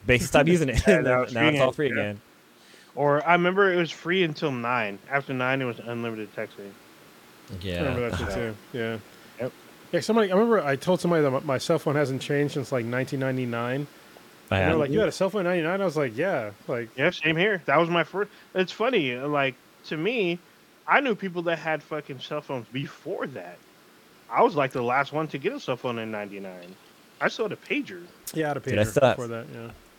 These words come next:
Speaker 1: I still have the same cell phone number that I've had since I was nineteen.
Speaker 3: Yeah, same.
Speaker 2: Mm, same.
Speaker 1: Yeah,
Speaker 3: Same
Speaker 1: it's,
Speaker 3: here.
Speaker 1: it's,
Speaker 2: Oh,
Speaker 1: it's crazy.
Speaker 2: oh.
Speaker 1: Well, it, it's crazy 'cause, like, I have the same number, but, like, I know, like, <laughs> like, so th-, during the holidays, I usually send, like, a,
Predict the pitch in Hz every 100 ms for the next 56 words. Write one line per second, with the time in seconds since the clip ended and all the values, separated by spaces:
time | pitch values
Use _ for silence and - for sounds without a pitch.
0 | - 117 120 131 110 - 113 107 95 110
1 | 104 110 98 95 92 95 95 85 98 92
2 | 92 - 90 95 90 82 80 - 85 85
3 | 92 85 87 - - 185 190 143 - 185
4 | 175 127 107 98 - - - - 113 104
5 | 82 - 147 113 - - - 113 113 -
6 | - 120 107 - - - - 165 185 185
7 | 175 - 185 220 180 151 123 113 147 165
8 | 165 175 175 185 160 135 123 113 - 127
9 | 135 135 131 123 - 120 - - _ _
10 | _ _ _ - - - - 160 147 -
11 | 156 135 - - - 175 160 165 190 160
12 | 156 180 156 131 151 - 151 139 127 131
13 | 120 110 101